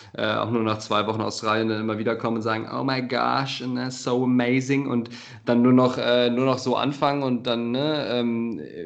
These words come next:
äquivalent, ich hab zwei Jahre in Italien gewohnt, in Rom gelebt, ähm, als alter Maneskin Ultra und, ne, wenn ich jetzt hier hinkommen würde und hier keine Tiefkühlpizza mehr oder keine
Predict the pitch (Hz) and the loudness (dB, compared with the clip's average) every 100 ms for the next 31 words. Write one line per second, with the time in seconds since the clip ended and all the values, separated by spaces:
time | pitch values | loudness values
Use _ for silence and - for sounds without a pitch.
0 | 73 78 - 120 113 120 131 131 127 - | -8 -6 -2 2 4 4 2 0 -2 0
1 | 117 120 113 113 123 127 127 123 123 123 | 0 2 0 0 0 0 0 -4 -4 -6
2 | 123 104 113 123 123 117 117 117 - 117 | -6 -6 -4 -2 -2 -2 -4 -6 -8 -4
3 | 113 110 110 110 - - - - - - | -4 -2 -6 -8 -16 -20 -20 -20 -12 -4
4 | 107 104 - 117 107 113 120 120 117 110 | -4 -4 -4 -2 0 2 0 0 -2 0
5 | 117 120 117 113 110 110 110 104 117 131 | -2 0 0 2 0 -2 -4 -4 -2 0
6 | 127 123 123 127 - 123 123 127 131 120 | 2 2 2 2 4 4 4 2 0 2
7 | 120 117 113 110 123 123 117 110 - - | 0 0 -4 -4 -6 -2 -2 -2 -6 -6
8 | 117 117 110 110 104 104 101 104 104 101 | -4 -4 -2 -2 0 -2 -2 -2 -2 -2
9 | 113 107 104 101 | -2 -2 -2 -4